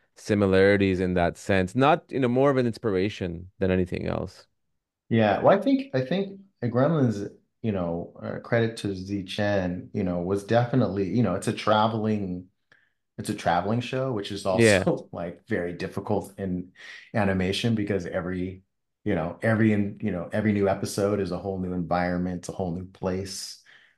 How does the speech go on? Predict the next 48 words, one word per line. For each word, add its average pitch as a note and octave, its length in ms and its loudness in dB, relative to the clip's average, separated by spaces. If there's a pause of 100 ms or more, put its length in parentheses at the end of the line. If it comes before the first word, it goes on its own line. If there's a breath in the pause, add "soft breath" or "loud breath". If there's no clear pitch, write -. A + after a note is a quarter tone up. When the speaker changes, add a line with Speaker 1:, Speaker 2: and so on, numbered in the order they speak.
Speaker 2:
you G2+ 80 10
Speaker 1:
Yeah. - 20 8
Speaker 2:
know, F2 220 2
as F#2 140 -8
opposed F#2+ 300 -2
to G2+ 60 2
your, F2+ 140 0
like, E2+ 180 0
sitcom G2 580 0
where G2 120 0
everything F#2+ 460 -2
takes G2+ 240 -4
place G2 300 -2
in C#3 80 4
the F3+ 80 4
living E3+ 340 4
room, E2 380 -6
<laughs> - 40 -14
you - 260 -2
know? G#2 180 8
Speaker 1:
Yeah, F#2+ 220 4 (140)
yeah. F#2 340 2 (100)
Speaker 2:
Um, F#2 640 0 (360)
and, G#2 360 2
uh, F#2+ 260 0
I G2+ 80 -4
think B2+ 240 2
a A#2+ 40 2
big G#2+ 260 -2
part F#2 260 0
of G2+ 100 -2
it F#2 140 -4
was F2 680 -8
a F#2+ 80 -8
big, G2 400 -4
you C3 100 -2
know, F2 300 -6
something G#2+ 260 -2
that G2 120 -2
we F#2+ 120 -4
were F#2 160 -6
really F2+ 480 -8 (300)
aiming G2+ 360 -6
to F2 120 -12
do G2+ 460 0
was F#2 240 -6
to - 140 -10
show, F#2 760 -4